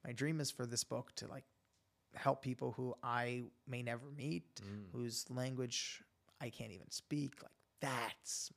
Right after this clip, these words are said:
Speaker 1: my dream." And my friend Max was like, "Well, why don't you just, uh, you know, Third Door? Why don't you just go, like, self-publish it in Japan?" And da, da, da, da.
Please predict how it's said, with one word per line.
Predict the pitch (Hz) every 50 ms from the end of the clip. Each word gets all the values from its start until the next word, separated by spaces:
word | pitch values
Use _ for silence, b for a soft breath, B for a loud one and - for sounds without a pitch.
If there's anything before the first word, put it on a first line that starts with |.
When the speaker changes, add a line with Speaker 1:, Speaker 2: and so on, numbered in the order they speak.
| _ - -
Speaker 1:
my | 135 139
dream." | 131 - - - -
And | - - _ _ _ _ - - - - - - - - - _ - 139
my | 131
friend | - - 151 143 139
Max | 156 165 165 - -
was | 135 127
like, | 151 -
"Well, | 466 508 466 415
why | - 466
don't | 466 415 -
you | 277
just, | 226 269 262 - - - -
uh, | 247
you | 240 240 233 233
know, | 233 226
Third | - - 277 285 269 226 -
Door? | 277 285 269 226 165 151
Why | 165 202
don't | 220 214 -
you | 220 208
just | 214 208 - -
go, | 220 226
like, | 220 214 208
self-publish | - - 208 - - - 220 208 214 202 - 220
it | 208
in | 196 185
Japan?" | 190 - - 175 185 190 180
And | 170 165
da, | 180
da, | 170 170 175
da, | 165 170 160
da. | 156